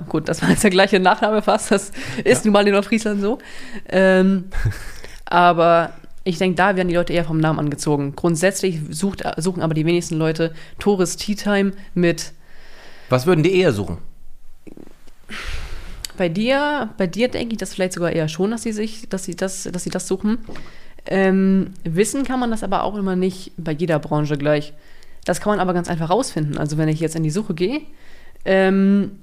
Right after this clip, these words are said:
Speaker 1: und ich will zum Beispiel jetzt hier draußen, wenn's jetzt trocken wär, ich würde vielleicht jetzt keinen Podcast mit dir machen über Nordfriesen. Das ist ja auch eine sehr kleine Zielgruppe, da erreiche ich die meisten Leute automatisch schon so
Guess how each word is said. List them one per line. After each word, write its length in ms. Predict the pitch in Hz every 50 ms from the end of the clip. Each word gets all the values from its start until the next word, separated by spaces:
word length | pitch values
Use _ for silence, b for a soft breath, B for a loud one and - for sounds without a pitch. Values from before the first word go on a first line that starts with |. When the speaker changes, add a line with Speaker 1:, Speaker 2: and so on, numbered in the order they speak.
| - - - - - - - - - - - - - - - - -
Speaker 1:
und 320 | 190 185 190 190 185 160
ich 120 | 180 180
will 100 | 180 196
zum 160 | 196 208 196 180
Beispiel 300 | 180 185 180 185 190 175
jetzt 460 | 175 170 165 - - - - - - -
hier 180 | - 156 180 165
draußen, 340 | - - - 226 - 220
wenn's 180 | 185 170 170 -
jetzt 280 | 175 165 156 160 - -
trocken 280 | - 196 202 233 214 196
wär, 220 | 202 208 202 - - -
ich 160 | - 156 156
würde 160 | 175 175 170
vielleicht 160 | - 175 170
jetzt 140 | 160 151 160
keinen 180 | - 165 151 156
Podcast 380 | - 185 185 - - 185 -
mit 100 | 190 170
dir 80 | 175 165
machen 180 | 160 165 165
über 120 | - 156 151
Nordfriesen. 560 | 143 143 - - - 196 196 - 226 247 285 - - -
Das 120 | 202 -
ist 140 | 185 185 -
ja 60 | 180
auch 60 | 156
eine 120 | 156 160 160
sehr 120 | 156 165 156
kleine 220 | - 185 175 165
Zielgruppe, 480 | 151 - - 190 185 - 190 208 208 185
da 100 | 160 135
erreiche 380 | 151 151 - - 165 208 - 202
ich 40 |
die 80 | - -
meisten 260 | 170 160 160 160 -
Leute 260 | 160 156 160 156 156
automatisch 440 | 160 156 156 147 143 165 170 165 156
schon 220 | 156 - 160 160 156
so 180 | 156 156 147